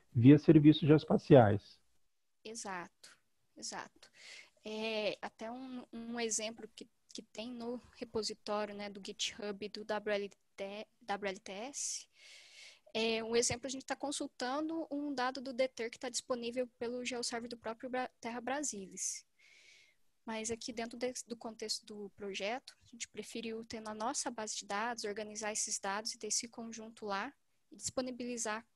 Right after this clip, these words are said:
Speaker 2: através do aplicativo do GeoServer. Mas o modelo de dados ele foi construído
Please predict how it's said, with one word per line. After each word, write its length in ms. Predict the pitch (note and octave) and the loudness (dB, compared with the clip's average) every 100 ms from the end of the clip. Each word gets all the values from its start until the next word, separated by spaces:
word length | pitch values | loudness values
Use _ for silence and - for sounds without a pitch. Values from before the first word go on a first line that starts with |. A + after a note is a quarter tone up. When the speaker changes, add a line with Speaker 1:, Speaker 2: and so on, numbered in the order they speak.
| _ | _
Speaker 2:
através 400 | - G#3 G3+ G#3 | -18 -8 -8 -6
do 160 | G3+ F#3+ | -10 -12
aplicativo 480 | - - G#3 G#3 | -14 -14 -10 -10
do 80 | G#3+ | -8
GeoServer. 680 | G#3+ A3+ C4+ - F#3+ E3+ A3+ - _ - - - - - - | -8 -6 -4 -4 -6 -8 -16 -20 _ -20 -20 -20 -20 -20 -12
Mas 320 | G#3+ A3+ A#3 | -4 -2 -2
o 60 | C4 | -2
modelo 320 | B3 A#3+ B3 | -2 0 0
de 100 | B3 | -2
dados 300 | A3 G#3+ A#3+ | 0 0 0
ele 140 | C4 | -4
foi 160 | A#3 A#3+ | -2 -4
construído 500 | A#3+ B3 - A#3+ A#3 | -4 -6 -6 -6 -8